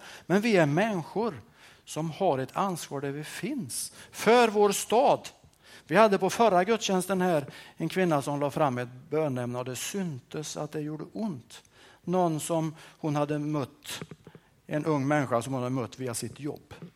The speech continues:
Hon sa efteråt att det finns mycket olika i Jönköping. Alla bor inte här uppe. Har det inte bra.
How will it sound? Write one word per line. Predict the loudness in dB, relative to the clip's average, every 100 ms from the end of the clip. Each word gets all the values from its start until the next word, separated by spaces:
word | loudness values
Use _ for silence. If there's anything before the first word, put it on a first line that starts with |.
| _ -18 -8
Hon | -6
sa | -2 -2
efteråt | -2 -6 -12 -10 -10
att | -12 -14 -20 -20 -20 -20 _
det | -10
finns | -2 -2 0
mycket | -4 -4
olika | -6 -6 -6 -8
i | -6
Jönköping. | -8 -12 -14 -16 -2
Alla | 2 2 0 -6 -6 -14 _ _ _ -16
bor | -8 -6 -6
inte | -6
här | -6 -4
uppe. | -6 -10 -16 -18 _ _ _ _ _ -20 -6
Har | -4 -2
det | -4
inte | -6 -8 -10 -12 -14 -18 -20 _ _ _
bra. | -12 -10 -8 -10